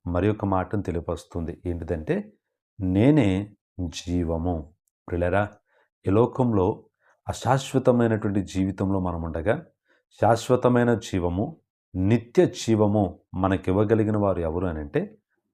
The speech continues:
యేసు ప్రభువారు మాత్రమే. ఈ లోకంలో నీ జీవితంలో ఎక్కడైతే సమాధానం లేక, ఎక్కడైతే నెమ్మది లేక, "నేను బ్రతకలేకపోతున్నాను, నేను జీవించలేకపోతున్నాను,"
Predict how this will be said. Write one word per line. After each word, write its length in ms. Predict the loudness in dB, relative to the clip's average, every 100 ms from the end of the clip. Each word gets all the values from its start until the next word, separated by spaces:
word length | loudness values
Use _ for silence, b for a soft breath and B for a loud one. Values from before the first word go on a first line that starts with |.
| -4
యేసు 320 | 0 0 0
ప్రభువారు 480 | -2 0 0 0 0
మాత్రమే. 680 | -2 -4 -4 -6 -4 -6 -8 _ _ _ -8
ఈ 40 | 0
లోకంలో 720 | 0 2 0 2 2 0 -4 _ _ _ -2
నీ 140 | -2
జీవితంలో 640 | 0 0 0 0 2 2 2
ఎక్కడైతే 800 | -2 0 2 2 0 0 0 -4
సమాధానం 680 | -4 2 2 4 0 0
లేక, 360 | -4 -6 -6 -8 -10 _ _ -6
ఎక్కడైతే 720 | 0 2 2 2 0 0 -6
నెమ్మది 440 | -6 -2 -2 -2 -2
లేక, 340 | -4 -6 -6 -6 -8 _ _ _ _ -2
"నేను 180 | 0
బ్రతకలేకపోతున్నాను, 1400 | 0 -4 -6 -4 0 0 0 -4 -4 -6 -8 -6 -6 -8 -12 _ _ _ _
నేను 240 | -2 0 -2
జీవించలేకపోతున్నాను," 1500 | -2 -2 0 -2 2 4 4 0 -4 -6 -6 -6 -6 -8